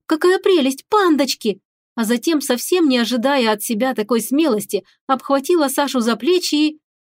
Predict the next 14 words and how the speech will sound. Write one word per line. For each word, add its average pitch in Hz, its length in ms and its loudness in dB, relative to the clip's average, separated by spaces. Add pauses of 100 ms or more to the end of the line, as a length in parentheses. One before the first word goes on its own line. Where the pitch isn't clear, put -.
поцеловала. 214 720 -2 (600)
Поцелуй 277 440 0
прервали 285 460 0
через 277 280 -2
несколько 208 460 0
секунд. 202 480 -4 (260)
Карета 320 360 2
резко 277 320 0
затормозила, 254 680 0
и 247 60 2
раздался 247 440 -2
недовольный 254 560 2
возглас 277 440 -2
стражника. 202 680 -4